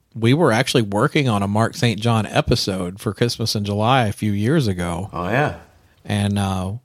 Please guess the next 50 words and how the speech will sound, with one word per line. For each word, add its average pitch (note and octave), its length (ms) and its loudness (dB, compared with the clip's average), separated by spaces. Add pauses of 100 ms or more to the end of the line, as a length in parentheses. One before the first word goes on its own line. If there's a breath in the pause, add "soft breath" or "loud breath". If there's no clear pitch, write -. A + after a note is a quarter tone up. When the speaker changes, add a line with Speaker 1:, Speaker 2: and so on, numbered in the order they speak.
(140)
Speaker 1:
I A2 140 2
had G#2 140 -2
gotten A#2+ 260 0
Michael A2+ 320 0
Norton, A2+ 380 -2
his G2 120 -2
brother, A#2 380 2
to G#2 200 0
agree A2 380 0
to A2 140 0
do G2+ 380 2 (160)
a B2+ 100 -6
full-on G#2+ 460 2
interview A2+ 380 2
with G2+ 200 0
us - 300 -6 (880 soft breath)
to A#2 80 4
talk A#2+ 240 2
about G#2 280 2
White G#2 220 0
Tiger C3 460 4
and, C3 100 2
of B2 60 -2
course, G#2+ 180 2
growing G2+ 300 2
up C3+ 180 2
with G2+ 160 0
him. G2 180 -2 (560 loud breath)
And A#2 140 0
it A#2 40 4
was G#2 180 0
right A2 340 0
around C#3 300 2
the C3+ 80 2
time C3+ 340 0
that A2 120 0
a G#2 40 0
lot A2 220 2
of A2 60 0
those G#2+ 220 0
rumors A2 720 -2
came G#2+ 300 0
up G#2 160 -2
about F#2+ 400 -2
what G#2+ 360 2
Mark G#2 300 0
was F#2 160 -2
into. A2+ 580 4 (380)
And, G2+ 320 -4
uh, F2+ 220 -8